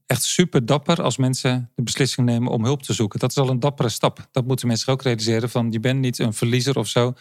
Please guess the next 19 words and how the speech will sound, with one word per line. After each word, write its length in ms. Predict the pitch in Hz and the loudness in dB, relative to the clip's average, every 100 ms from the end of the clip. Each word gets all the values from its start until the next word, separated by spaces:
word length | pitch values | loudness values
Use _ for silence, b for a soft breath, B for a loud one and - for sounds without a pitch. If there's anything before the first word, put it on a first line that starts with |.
| B B B B _ | B B B B _
En 80 | 131 | 0
het 80 | 117 | 0
is 120 | 120 | 2
zo 120 | 165 | 2
afschuwelijk 460 | 143 - 156 131 - | 2 0 0 0 0
als 120 | 127 | -2
je 80 | - | 0
afgewezen 840 | 147 - 147 127 113 110 107 110 - | -2 0 0 2 0 0 -2 -6 -2
bent. 380 | 117 127 - | 0 0 -2
Dat 180 | 120 107 | -4 -2
er 80 | 117 | 0
wordt 180 | 113 - | 0 0
gezegd 280 | 113 113 - | 0 0 0
van 80 | 113 | 0
je 60 | |
hebt 120 | 117 | 0
gefaald 540 | - 95 135 120 120 - | -4 -2 2 2 0 0
of 180 | 135 - | -2 -2
je 260 | 120 113 | -2 -2